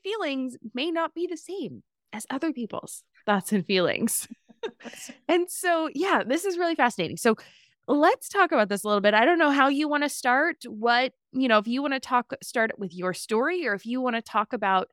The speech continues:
kind of mindsets around clutter and how you've seen that in, in your family. Where do you wanna start? Let's go from there.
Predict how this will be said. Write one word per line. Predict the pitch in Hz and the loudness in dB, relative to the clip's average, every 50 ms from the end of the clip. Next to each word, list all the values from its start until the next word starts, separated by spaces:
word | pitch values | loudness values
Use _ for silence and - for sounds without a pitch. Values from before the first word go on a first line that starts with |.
| _ _ _ _ _ _ | _ _ _ _ _ _
kind | - - 220 214 202 | -4 -2 0 0 0
of | 175 | -2
mindsets | 175 180 156 165 196 220 - - 262 262 - 311 | -2 -2 -2 0 -2 -2 0 -2 -4 -4 -4 -8
around | 262 285 277 285 285 285 | -4 -2 -2 -2 -2 -6
clutter | - - - 277 294 311 302 302 | -10 -4 -2 0 0 0 0 0
and | 285 240 214 | 0 -2 -2
how | 190 233 220 | 0 0 0
you've | 214 226 214 226 233 214 | 0 -2 -4 -6 -8 -8
seen | - - 240 240 240 | -10 -10 -8 -6 -4
that | 240 247 233 233 233 240 - _ | -2 0 2 2 0 0 -2 _
in, | - 247 240 233 233 - _ _ | -8 -6 -4 -4 -6 -8 _ _
in | - 226 233 226 | -6 -6 -4 -4
your | 220 220 233 247 | -4 -4 -6 -6
family. | - 277 269 277 294 330 320 | -6 -6 -6 -6 -4 -6 -4
Where | 269 240 294 | -4 -4 -4
do | 381 427 254 | -4 -4 -4
you | 202 202 | -2 -2
wanna | 302 427 285 175 | -2 -2 -4 -4
start? | - - - 147 156 - - | -6 -6 -4 -4 -4 -4 -4
Let's | 190 214 - - | -6 -8 -8 -6
go | - - 294 320 | -4 -4 -4 -4
from | - - 247 196 | -4 -10 -10 -10
there. | 160 180 233 330 - - | -8 -8 -8 -10 -12 -12